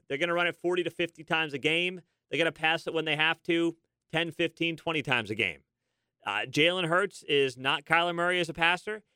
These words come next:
He is not Baker Mayfield as a passer. And I think that Lincoln Riley realizes that that is just who he is, and that's gonna be the case from here on out. And he's going to play to his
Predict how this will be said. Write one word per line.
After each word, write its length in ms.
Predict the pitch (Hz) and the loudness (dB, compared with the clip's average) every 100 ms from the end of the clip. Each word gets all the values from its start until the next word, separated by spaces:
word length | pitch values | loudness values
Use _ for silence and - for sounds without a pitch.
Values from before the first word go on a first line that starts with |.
| _ _ | _ _
He 200 | 143 139 | 0 0
is 100 | 131 | 0
not 220 | 147 131 | -4 0
Baker 260 | 165 156 | -2 0
Mayfield 400 | 147 160 160 165 | 0 0 0 -2
as 120 | 156 139 | -2 0
a 40 | |
passer. 460 | 156 165 - 208 - _ _ 139 | 0 0 -2 -10 -10 _ _ 0
And 220 | 147 147 | 2 2
I 160 | 147 | 0
think 280 | 143 170 165 | 0 -2 0
that 160 | 156 139 | -2 0
Lincoln 260 | 156 170 | -2 -2
Riley 320 | 151 151 156 139 | 0 2 2 0
realizes 760 | 113 147 160 170 190 202 190 | 2 2 4 2 2 -2 -6
that 260 | - 143 131 | 0 -2 0
that 220 | 143 143 | 0 0
is 240 | 143 139 - | 0 -2 -6
just 320 | - 147 - _ _ | -4 -4 -4 _ _
who 200 | 143 160 | 0 2
he 140 | 156 | 2
is, 280 | 175 208 196 | 2 0 -4
and 300 | 131 127 127 | -12 -12 -4
that's 220 | 131 143 | -4 -4
gonna 120 | - 156 | -4 -2
be 120 | 160 | -2
the 60 | 151 | 0
case 240 | 165 165 | 0 0
from 100 | 156 | -4
here 160 | 151 160 | -2 0
on 160 | 160 | 0
out. 240 | 170 175 - _ _ _ | 0 0 -2 _ _ _
And 100 | 139 | 0
he's 120 | 151 131 | 0 0
going 180 | 156 | -2
to 80 | 156 | -2
play 580 | - 160 147 151 160 156 _ _ | -4 0 2 2 0 -6 _ _
to 480 | - 143 139 139 143 - _ - | -4 -2 0 -2 -4 -10 _ 0
his 480 | 135 131 131 123 | 2 2 0 -4